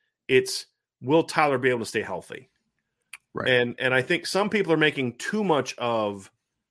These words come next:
Speaker 1: his injury history, and some people are not taking it as serious enough.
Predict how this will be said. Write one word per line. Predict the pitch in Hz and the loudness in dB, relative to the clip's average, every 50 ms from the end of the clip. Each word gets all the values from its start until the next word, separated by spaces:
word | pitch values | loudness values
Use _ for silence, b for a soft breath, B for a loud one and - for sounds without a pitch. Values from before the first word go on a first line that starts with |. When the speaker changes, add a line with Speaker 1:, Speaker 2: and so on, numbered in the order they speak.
| _ _ _ | _ _ _
Speaker 1:
his | - 151 131 - - - _ - | -2 -2 -2 -2 -4 -10 _ -4
injury | 160 180 180 151 143 131 113 | -2 -2 0 0 0 -2 0
history, | 120 107 - - - 101 98 92 92 101 107 _ _ _ _ _ _ _ _ _ _ _ _ _ - | 0 -2 -2 -4 -6 -6 -6 -6 -6 -10 -14 _ _ _ _ _ _ _ _ _ _ _ _ _ -2
and | 139 143 143 131 | -2 0 0 0
some | - 170 175 170 | 0 0 0 0
people | 175 180 170 - 151 143 | 0 -2 -2 -2 -2 0
are | 139 135 131 131 - - _ _ _ _ _ _ _ _ - | 2 2 2 2 0 -4 _ _ _ _ _ _ _ _ -10
not | 131 127 135 147 147 - - - | -4 -2 0 2 2 0 0 -2
taking | - 165 156 143 147 139 135 | 0 0 0 0 -2 -4 -4
it | 123 | -4
as | 117 - - | -4 -4 -4
serious | - 147 131 117 - - | -2 -2 -2 -2 -2 -4
enough. | 110 110 95 80 - - - - - | -6 -6 -6 -8 -10 -14 -20 -20 -20